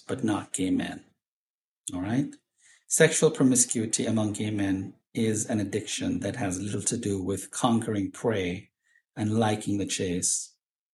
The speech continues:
Now, at some point in a heterosexual man's life,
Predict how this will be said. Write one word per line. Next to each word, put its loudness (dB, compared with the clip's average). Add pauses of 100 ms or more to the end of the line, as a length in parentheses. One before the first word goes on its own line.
(800)
Now, 8
at 8
some 8
point 4
in 2
a 4
heterosexual 2
man's 2
life, -2